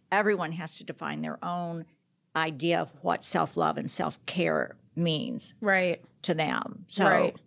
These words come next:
Speaker 1: but I think when you do define it for yourself and you write it down
Speaker 2: Mm-hmm.
Speaker 1: and you think about it, you journal it, but you have to commit to s-, doing what it takes to love yourself,
Speaker 2: Totally.
Speaker 1: take care of yourself.
Speaker 2: Totally.
Speaker 1: It's so important.
Speaker 2: Yeah.
Speaker 1: And I think it's really important too, to,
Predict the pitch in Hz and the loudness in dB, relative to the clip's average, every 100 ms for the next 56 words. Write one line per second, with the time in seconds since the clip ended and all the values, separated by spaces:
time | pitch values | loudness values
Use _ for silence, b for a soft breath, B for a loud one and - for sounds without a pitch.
0 | _ _ _ 175 175 175 202 180 196 175 | _ _ _ 2 2 2 0 2 4 4
1 | 165 151 127 196 208 160 - 147 139 139 | 4 2 6 6 6 2 0 0 0 -2
2 | - 139 143 - 143 135 - - - _ | -4 -2 -2 0 0 0 -4 -10 -18 _
3 | _ 139 160 156 151 147 156 135 165 175 | _ -2 2 2 2 2 -2 2 4 6
4 | 170 - 151 - 160 214 254 214 196 185 | 4 2 0 0 0 -2 -2 0 0 0
5 | 190 151 151 151 143 135 - - - - | 2 4 4 4 2 -4 -12 -18 -4 2
6 | 185 160 - 71 82 - - - - - | 2 2 2 2 0 -4 -8 -6 -6 0
7 | - 170 147 143 - - - - - _ | 4 6 4 0 -4 -8 -6 -6 -10 _
8 | - 170 165 - 165 - 156 151 160 151 | 2 2 2 0 -2 2 2 4 4 2
9 | - - - - 185 - - _ - 190 | -2 -10 -10 -2 0 0 -6 _ 4 6
10 | 165 151 - - 175 - - - 151 156 | 6 4 0 0 -2 -2 -2 0 4 4
11 | 139 135 - - - - - _ - 214 | 4 0 0 0 0 -4 -12 _ -2 2
12 | 202 185 - 180 151 127 127 - - - | 4 4 4 6 6 4 0 2 2 2
13 | - - 208 269 196 - 196 202 - - | 0 -2 2 4 4 4 2 2 -2 4
14 | 247 190 120 - - 156 - - - 180 | 6 8 6 2 2 4 2 -4 -4 0
15 | 175 226 196 202 320 277 - 196 175 147 | 4 8 8 8 6 4 6 8 8 6
16 | 175 151 - 185 165 - 90 | 2 2 4 4 4 2 2